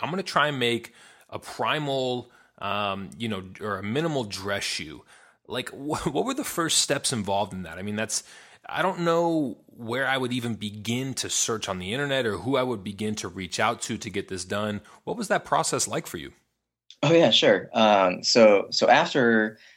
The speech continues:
Speaker 2: uh, after I read this book, I got really into the running, and I just could not go back to my regular dress shoes. Um, one time during a casual Friday,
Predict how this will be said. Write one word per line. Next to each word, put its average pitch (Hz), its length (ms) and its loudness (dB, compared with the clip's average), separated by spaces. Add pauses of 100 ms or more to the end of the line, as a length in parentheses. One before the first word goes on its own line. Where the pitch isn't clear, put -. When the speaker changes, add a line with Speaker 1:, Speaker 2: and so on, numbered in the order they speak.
(180)
Speaker 2:
uh, 82 320 4
after 127 240 4
I 110 60 10
read 104 160 6
this - 120 -4
book, 87 300 0
I 92 60 -4
got 90 180 4
really 101 300 2
into 92 180 0
the 95 100 0
running, 85 460 2 (340)
and 85 540 2
I 90 240 4
just - 500 2 (200)
could 113 180 4
not 98 540 2
go 92 240 0
back 92 320 4
to - 100 -10
my 82 300 -2
regular 87 340 0
dress 107 200 6
shoes. 78 380 0 (520)
Um, 65 540 2 (840)
one 123 320 6
time 110 480 2
during 104 220 2
a 87 40 2
casual 101 380 2
Friday, 104 560 4